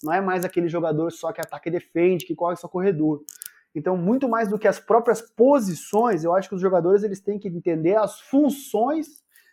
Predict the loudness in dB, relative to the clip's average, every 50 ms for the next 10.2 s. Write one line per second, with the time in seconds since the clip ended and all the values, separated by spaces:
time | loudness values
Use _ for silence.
0 | _ -12 -6 -6 -6 -2 2 4 4 4 4 2 -2 0 6 6 6 6 6 0
1 | -6 -8 -6 -2 -2 0 0 0 -2 -2 -4 -8 -8 -4 -4 -2 -2 -2 -4 -4
2 | 0 4 4 4 4 6 10 10 10 10 8 2 -4 -2 2 2 2 2 2 2
3 | 2 2 2 2 2 2 4 4 4 4 4 0 -4 -4 -4 -6 -4 -2 -2 0
4 | 0 0 0 0 0 0 0 -2 -4 -4 -4 -2 -2 -2 -4 -4 -4 -4 -4 -4
5 | -4 -4 -4 -6 -6 -6 -4 -4 -4 -2 -2 -4 -4 -6 -6 -4 -4 -4 -4 -6
6 | _ _ _ _ -20 -20 -20 _ _ 4 6 8 8 8 6 4 4 4 4 2
7 | 0 -10 _ _ _ _ -2 0 2 2 2 0 -2 -4 -6 -6 -4 -2 -4 -4
8 | -4 -4 -4 0 0 0 2 2 2 0 0 0 0 -2 -2 -2 -2 -2 -2 -2
9 | 0 0 -2 -4 -4 -4 -4 -2 -2 -2 -4 -4 -6 -10 -10 -8 -4 -2 0 0
10 | -2 -4 -6 -12